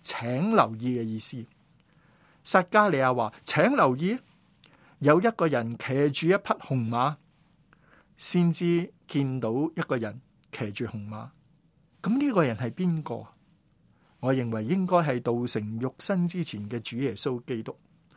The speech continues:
咁或者你會問：「你點知啊？」撒迦利亞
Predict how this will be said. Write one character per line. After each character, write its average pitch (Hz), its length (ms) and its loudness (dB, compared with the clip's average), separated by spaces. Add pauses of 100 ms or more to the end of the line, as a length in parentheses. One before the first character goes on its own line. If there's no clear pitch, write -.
(340)
咁 202 140 6
或 214 140 8
者 170 180 4
你 202 140 2
會 143 140 2
問： 127 220 -2 (200)
「你 135 160 4
點 123 440 0
知 156 320 0
啊？」 110 300 -4 (800)
撒 - 220 4
迦 170 280 0
利 123 160 -4
亞 120 240 -4